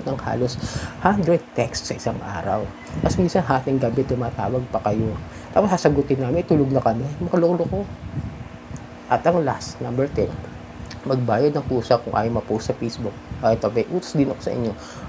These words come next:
Huwag kayong post ng post sa Facebook dahil kapag kayo na-post, ay, pag kami na-post, okay sa inyo. Pero pag kayo na-post sa mga uli agent, bakit nagtatakip tuwalya kayo kapag nare-rate?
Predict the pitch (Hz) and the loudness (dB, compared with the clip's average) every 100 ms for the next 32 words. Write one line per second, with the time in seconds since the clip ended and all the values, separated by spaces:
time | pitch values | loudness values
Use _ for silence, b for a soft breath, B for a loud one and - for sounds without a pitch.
0 | - 139 156 165 - 131 160 151 147 143 | -4 -2 2 2 2 0 2 0 0 2
1 | 147 - 131 - 160 151 135 135 123 127 | 2 2 -2 -2 -4 -2 -2 0 0 -2
2 | - 135 151 165 - 156 120 95 - - | 0 0 2 0 0 2 2 2 -6 -10
3 | - - - - - - - - - - | -10 -8 -10 -8 -8 -10 -12 -14 -14 -12
4 | - 147 135 135 143 147 143 147 147 147 | 0 2 4 2 2 2 2 0 2 0
5 | - - 131 120 117 - 120 131 - - | -2 -4 0 2 2 0 -2 -2 -2 0
6 | 127 135 123 127 127 185 160 120 - 143 | 2 2 0 2 2 4 2 0 -2 -2
7 | - 139 127 131 127 - 143 131 110 - | -2 -2 -2 -2 0 0 0 2 0 -2
8 | B B B 185 180 185 165 151 143 131 | B B B 0 2 2 0 0 0 0
9 | - - 131 - 117 101 110 - 107 - | 0 -2 -2 2 4 4 2 -2 -4 -2
10 | 95 127 143 - 104 92 90 90 | -2 -2 0 0 -2 -2 -4 -6